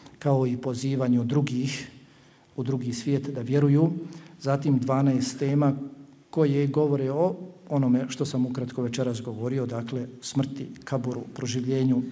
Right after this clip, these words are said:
sakupljanju, izlasku pred Allaha dželle vala, dobivanju knjige u desnu ili lijevu ruku, o haudu, o obračunu, o vaganju, o siratu, o džennetu, džehennemu, bedemima i slično. Svaka od tih tema otpočinje sa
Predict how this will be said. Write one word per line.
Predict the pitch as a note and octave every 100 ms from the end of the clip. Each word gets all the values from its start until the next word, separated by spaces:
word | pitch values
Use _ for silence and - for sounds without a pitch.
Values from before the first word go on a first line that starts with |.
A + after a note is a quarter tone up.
| - - -
sakupljanju, | - C#3 D3 C#3 D3 C3 B2 B2+
izlasku | D3+ C#3+ C#3 -
pred | B2 C3+
Allaha | B2+ C3 B2
dželle | A#2+ C3 B2+
vala, | B2+ B2+
dobivanju | A#2+ A#2+ C#3+ C#3+ C#3 C3
knjige | - D3 C3
u | B2
desnu | C3+ C3+ -
ili | C3 B2+
lijevu | C3 C#3 B2+
ruku, | C3 C3+ - C3 B2
o |
haudu, | A#2 - D3 C#3+ C#3 C3 - - - -
o | F#3+ F3 D#3
obračunu, | D3 C3+ - C#3 B2+ A2+
o | A2+
vaganju, | B2+ C#3+ C#3+ C#3 C3 B2
o |
siratu, | A#2 C3+ B2+ C#3 C#3+ C#3+
o | A#2
džennetu, | A#2 C#3 C#3 B2 C3
džehennemu, | A#2+ G#2+ C#3+ C#3 B2+
bedemima | B2 D#3 D3 C3 A#2+
i | A#2
slično. | B2 E3+ F3 D#3+ D3 - - -
Svaka | - F#3 F3+ E3
od | C#3
tih | C#3+ D3 -
tema | D3+ D#3+
otpočinje | C#3+ C3 C#3 D3 D3 C#3+ C#3 C3
sa | - D3+